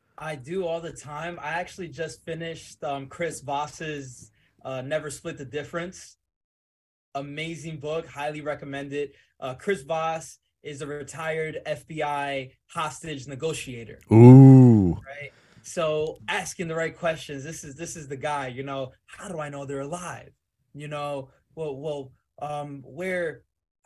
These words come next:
Speaker 1: h-, how, how am I supposed to do that? You know, how, how, how do you, how do you predict that we'll be able to make it out of this, uh, amicably?" And, and just asking all these important questions. And one of the questions that I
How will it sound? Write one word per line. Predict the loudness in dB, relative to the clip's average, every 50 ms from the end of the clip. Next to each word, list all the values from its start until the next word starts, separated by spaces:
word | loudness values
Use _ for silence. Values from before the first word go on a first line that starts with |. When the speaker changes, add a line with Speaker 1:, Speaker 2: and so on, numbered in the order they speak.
| -20 -16
Speaker 1:
h-, | -16 -16 -18 _ _ _ _ _ _ -10
how, | -8 -8 -8 -8
how | -6 -6 -4 -4
am | -2 -4 -4
I | -6
supposed | -8 -12 -14 -12 -12 -12 -10 -12 -12 -14
to | -16
do | -16 -10 -6 -6 -4 -4
that? | -4 -6 -8 -10 -12 -16 -20 _ _ _ _ _ -16
You | -14 -12 -10
know, | -8 -8 -6 -6 -6 -6 -8 -10 -14 -20 _ _ _ _ _ -10
how, | -8 -6 -6 -6 -6
how, | -6 -4 -2 -2 -2 -2
how | -4 -6 -8 -6
do | -6
you, | -6 -8 -8 -10 -10 -10 -10
how | -10 -8
do | -8 -8
you | -10 -10
predict | -10 -10 -8 -6 -6 -6 -6 -6 -6
that | -4 -4 -4 -4 -6 -8
we'll | -8 -8 -8 -8 -8
be | -8 -8 -6 -6
able | -6 -8
to | -8 -10
make | -8 -8 -10 -8 -8
it | -8 -6
out | -4 -4 -4 -4
of | -4
this, | -4 -6 -6 -6 -8 -12 -16 -18 -20 _ _ _ -8
uh, | -6 -4 -4 -4 -4 -4 -4 -6 -8 -8 -12 -14 -12
amicably?" | -10 -8 -6 -6 -6 -6 -8 -10 -12 -10 -8 -8 -8 -8 -8
And, | -10 -10 -12
and | -12 -12 -12
just | -12 -12 -12 -12 -10
asking | -8 -8 -8 -8 -8 -8 -6 -6
all | -4 -4 -6
these | -6 -8 -10 -12 -14
important | -14 -14 -14 -10 -8 -8 -8 -8 -8 -8
questions. | -8 -8 -8 -8 -12 -14 -14 -14 -12 -12
And | -12 -12 -10
one | -10 -8 -8
of | -8
the | -8
questions | -8 -8 -8 -8 -8 -12 -10 -8
that | -6 -6
I | -6 -6 -8